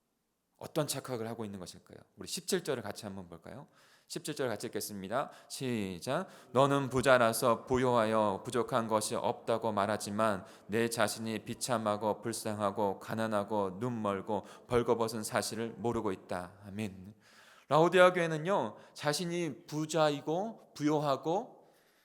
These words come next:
그리고 풍족하기 때문에 자신들의 삶이, 자신들의 신앙이 이 정도면 "아, 훌륭해. 아, 이 정도면 괜찮겠지. 아, 이 정도 한 거는 뭐 충분히 내가 지금 다 하고 있는 거야.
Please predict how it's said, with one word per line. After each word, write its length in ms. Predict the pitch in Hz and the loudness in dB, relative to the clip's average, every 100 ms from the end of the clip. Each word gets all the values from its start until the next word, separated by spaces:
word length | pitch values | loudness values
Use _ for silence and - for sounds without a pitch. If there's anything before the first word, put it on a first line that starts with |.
| _ _ | _ _
그리고 320 | 147 147 147 | -4 -4 -4
풍족하기 520 | 214 202 196 180 165 | -6 0 0 0 -4
때문에 680 | 165 160 135 135 147 80 - _ _ _ _ _ _ | -4 -4 -4 -4 -4 -4 -12 _ _ _ _ _ _
자신들의 520 | - 143 175 160 151 | -2 0 0 -2 0
삶이, 520 | 160 180 180 170 208 - - _ _ _ | 2 2 0 0 -2 -6 -18 _ _ _
자신들의 480 | - 131 147 143 147 | -12 -10 -8 -2 0
신앙이 600 | 151 196 185 170 185 269 - - _ _ _ | 0 0 2 4 2 -2 -4 -20 _ _ _
이 100 | 123 | -8
정도면 520 | 131 170 151 147 156 - | -2 -2 0 -2 -2 -6
"아, 180 | 135 139 | -2 -2
훌륭해. 640 | 170 185 151 135 117 101 - _ _ _ _ | -2 -4 -4 -4 -8 -12 -20 _ _ _ _
아, 100 | 117 | -10
이 20 | |
정도면 320 | 127 156 156 156 | -6 -4 -4 -4
괜찮겠지. 840 | 143 120 156 151 131 - 95 82 _ _ _ _ _ _ _ | -6 -4 -4 -4 -8 -8 -14 -16 _ _ _ _ _ _ _
아, 120 | 123 | -8
이 80 | 131 | -4
정도 320 | 160 170 165 | -4 -2 0
한 220 | 170 170 | 0 -4
거는 260 | 160 160 151 | -6 -6 -6
뭐 300 | 131 135 - - _ | -6 -6 -8 -16 _
충분히 440 | - 214 196 190 | -8 -2 0 0
내가 280 | 156 135 143 | 0 2 0
지금 520 | 135 120 127 104 104 | 0 -8 -10 -10 -14
다 180 | - - | -14 -12
하고 160 | 135 147 | -6 -6
있는 240 | 117 113 | -4 -8
거야. 240 | 92 80 | -8 -12